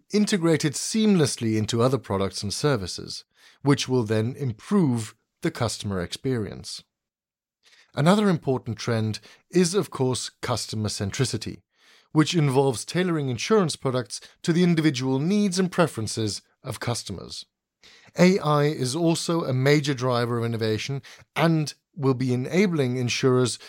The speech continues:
to automate processes, analyze data, and make better decisions in the future. Looking ahead, the insurer of the future is likely to be characterized by a number of key features,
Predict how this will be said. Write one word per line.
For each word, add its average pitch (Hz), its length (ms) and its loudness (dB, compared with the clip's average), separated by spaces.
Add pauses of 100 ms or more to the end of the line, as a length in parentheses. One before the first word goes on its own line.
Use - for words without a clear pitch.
(360)
to 196 260 -2
automate 151 580 0
processes, 156 720 -2 (220)
analyze 135 440 0
data, 151 480 0 (320)
and 156 320 2
make 123 360 -2
better 107 260 -2
decisions 101 640 -2
in 92 80 -2
the 85 80 -4
future. - 440 -4 (1300)
Looking 151 320 2
ahead, 175 400 0 (240)
the 156 160 4
insurer 240 420 2
of 147 140 2
the 117 80 -6
future 120 340 -4
is 113 220 -2
likely 180 420 -2
to - 120 -10
be 160 100 -2
characterized 120 720 -2
by 123 160 0
a 123 100 2
number 180 380 2
of - 140 -4
key 156 200 -2
features, 131 640 -6